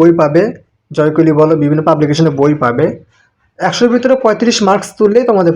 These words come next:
পাস, ঠিক আছে? আর তুমি যদি, আহ, আহ, চল্লিশ কিংবা পঁচল্লিশের উপর নাম্বার তুলতে পারো, তাহলে দেখা যাবে তুমি নর্মাল কলেজে চান্স পেয়ে যাবে।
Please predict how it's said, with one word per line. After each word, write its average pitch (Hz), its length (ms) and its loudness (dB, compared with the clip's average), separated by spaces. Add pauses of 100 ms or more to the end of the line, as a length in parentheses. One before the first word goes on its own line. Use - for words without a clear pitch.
পাস, 104 160 -2 (500)
ঠিক 233 180 2
আছে? 147 140 -2 (440)
আর 151 160 -4
তুমি 190 140 2 (100)
যদি, 220 160 2 (540)
আহ, 135 160 2 (1160)
আহ, 151 200 2
চল্লিশ 202 320 2
কিংবা 202 240 0
পঁচল্লিশের 233 500 -2
উপর 214 180 0
নাম্বার 180 260 0
তুলতে 175 220 0
পারো, 147 260 0
তাহলে 170 220 2
দেখা 170 200 0
যাবে 202 180 0
তুমি 190 120 -2 (120)
নর্মাল 170 320 0
কলেজে 156 340 0
চান্স 139 180 -2 (100)
পেয়ে 202 200 2
যাবে। 98 180 -2